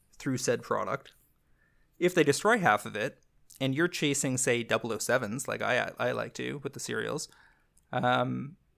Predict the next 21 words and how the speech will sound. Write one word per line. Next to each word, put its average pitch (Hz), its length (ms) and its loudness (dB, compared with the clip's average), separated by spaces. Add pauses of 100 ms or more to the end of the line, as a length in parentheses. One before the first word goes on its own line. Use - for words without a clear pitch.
(240)
that - 400 4
card 170 280 6
just - 220 -6
might 147 220 0 (320)
not 143 180 4
exist. 139 460 -2 (320)
<laughs> 170 80 0 (200)
That - 280 -2
card 135 240 6
might 127 200 0
get - 160 -2
destroyed - 480 -2 (1120)
or 127 380 6
end 139 140 4
up 139 140 4
in 147 60 2
a 139 40 0
warehouse 131 480 8
rotting 127 400 4
for 127 140 -2
years. 135 420 -2